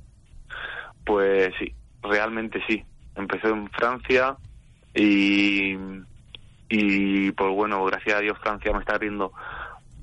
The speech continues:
tanto las puertas de aquí como puertas de España, como puede ser de la plaza más importante del mundo.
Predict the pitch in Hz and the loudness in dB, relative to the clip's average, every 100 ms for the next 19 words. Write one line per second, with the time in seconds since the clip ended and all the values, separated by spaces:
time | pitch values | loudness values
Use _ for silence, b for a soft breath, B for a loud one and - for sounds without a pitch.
0 | - - - - 101 98 92 - 113 110 | -18 -20 -10 -4 -2 -2 -4 -2 -2 0
1 | 104 104 107 104 101 104 104 98 107 104 | -2 -4 -6 -8 -4 -2 -2 0 0 0
2 | 104 101 101 98 - - - - 104 101 | 0 0 -2 -4 -12 -20 -20 -12 -2 -2
3 | - 110 131 127 110 104 101 104 98 104 | 0 -4 -2 -2 -2 -2 0 0 2 2
4 | 101 101 98 101 - - - 101 98 98 | 2 2 0 -4 -12 -12 -2 0 0 -4
5 | 101 98 98 101 98 98 107 120 143 | -6 -6 -2 -2 0 -2 0 0 0